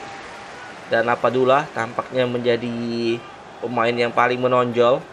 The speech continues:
Dan pastinya akan, ya, semakin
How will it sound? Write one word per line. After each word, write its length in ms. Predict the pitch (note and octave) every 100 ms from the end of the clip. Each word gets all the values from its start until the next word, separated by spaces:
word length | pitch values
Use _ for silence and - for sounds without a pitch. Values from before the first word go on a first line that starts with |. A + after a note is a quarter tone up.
| - - - - - - - - -
Dan 400 | - A2 A2 A2
pastinya 480 | - G#2 A#2 A#2 A#2 A2+
akan, 480 | A#2 A2+ A2 A2 G#2 - - - - C3+
ya, 480 | C3+ B2+ B2 A#2+
semakin 1120 | A2+ C3+ B2+ A#2 - - C3+ B2+ A#2+ A#2+ A#2+